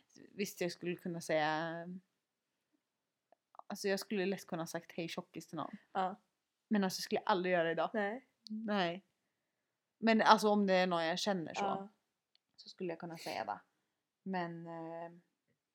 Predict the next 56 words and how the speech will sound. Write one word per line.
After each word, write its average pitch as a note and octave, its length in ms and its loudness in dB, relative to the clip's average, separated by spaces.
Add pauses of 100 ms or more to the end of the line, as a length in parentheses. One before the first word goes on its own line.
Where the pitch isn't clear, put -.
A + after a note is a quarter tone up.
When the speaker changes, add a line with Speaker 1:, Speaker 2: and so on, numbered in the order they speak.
(140)
Speaker 2:
Jag A#3 140 -4
sk-, - 100 -16
jag, B3 240 -4 (460)
jag B3 200 -8
kan B3 160 -8
nog F#3+ 140 -8
fortfarande A3 400 -12
säga - 180 -8
det. - 80 -14 (1000)
För A3+ 80 6
jag, A3+ 180 8
men C4+ 100 10
också, C#4 120 2
det, A3+ 220 -4
man, B3+ 200 4
man, C#4+ 100 4 (140)
man C4 120 6
relaterar B3+ 260 8
ju - 60 8
alltid A3+ 280 2
till G3+ 120 2
sig F#3 100 2
själv. - 320 2
Speaker 1:
Mm. G#3+ 380 2
Speaker 2:
Typ, B3 180 2
det A3+ 60 10
jag C4+ 160 10
tycker G3+ 80 0
var F3 60 2
jobbigt - 400 0
skulle A3 160 -2
jag G#3+ 40 8
Speaker 1:
Mm. G3+ 40 8
Speaker 2:
aldrig G3 100 8
säga F3 100 0
till F3 100 -8
någon F3 80 0
annan. F3 220 0
Speaker 1:
Nej. G3 440 0 (180)
Speaker 2:
Och A3 120 4
det B3 60 4
är - 20 0
det C#4 100 12
som A3 220 0 (260)
ibland G3+ 300 4
då F#3+ 60 2
blir G3+ 100 -2
felet, - 340 8
att G3 40 2
man F#3+ 100 2
bara F#3 60 2
tänker G#3 300 0
på G3 120 -4
hur G3 100 -2
man G#3 120 2
själv F#3 340 8